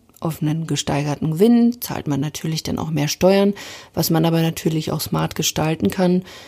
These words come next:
weil wenn du wirklich so hohe Gewinne hast, sprich einen höheren Cashflow, dann würde ich das eher nehmen, als dass es das Finanzamt bekommt und mehr in Werbung beispielsweise stecken,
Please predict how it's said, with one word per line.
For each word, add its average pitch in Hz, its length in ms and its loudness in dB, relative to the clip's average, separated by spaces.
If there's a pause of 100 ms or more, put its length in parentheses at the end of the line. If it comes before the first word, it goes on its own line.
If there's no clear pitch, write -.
(240)
weil 165 440 4 (160)
wenn 170 220 4
du 185 140 2
wirklich 185 360 2
so 170 160 -2
hohe 180 180 4
Gewinne 160 380 0
hast, 240 320 0
sprich 185 420 0
einen 170 120 0
höheren 165 340 2
Cashflow, - 480 0
dann 156 320 2 (100)
würde 156 300 0
ich 269 220 4
das 165 200 0
eher 151 220 0
nehmen, 160 400 2
als - 220 -4
dass 165 140 -6
es 170 120 -10
das - 160 -6
Finanzamt 170 560 -2
bekommt 156 380 0 (580)
und 175 160 4
mehr 147 240 0
in 170 160 4
Werbung 202 320 6
beispielsweise 147 800 -2
stecken, - 420 -6